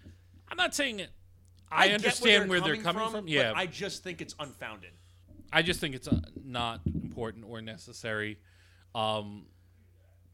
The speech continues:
Speaker 2: I think you're
Speaker 1: you know,
Speaker 2: just
Speaker 1: how
Speaker 2: looking,
Speaker 1: much
Speaker 2: you're looking for things to bitch about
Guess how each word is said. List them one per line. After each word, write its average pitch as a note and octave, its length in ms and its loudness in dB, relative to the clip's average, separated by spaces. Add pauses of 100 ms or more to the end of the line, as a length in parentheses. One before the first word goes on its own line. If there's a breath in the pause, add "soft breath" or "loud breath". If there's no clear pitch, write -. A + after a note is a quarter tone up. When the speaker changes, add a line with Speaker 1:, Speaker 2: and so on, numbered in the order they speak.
(140)
Speaker 2:
I D#3 80 -6
think F3+ 200 -8
you're F3+ 80 -2
Speaker 1:
you D#3+ 80 6
know, A2+ 80 2
Speaker 2:
just - 100 -8
Speaker 1:
how F#3+ 80 0
Speaker 2:
looking, F3+ 240 -4
Speaker 1:
much B2 140 -16
Speaker 2:
you're D#3+ 140 -8
looking F#3 220 -8
for E3+ 120 -10
things D#3 240 -10
to C3 60 -14
bitch A#2+ 220 -12
about F2 240 -20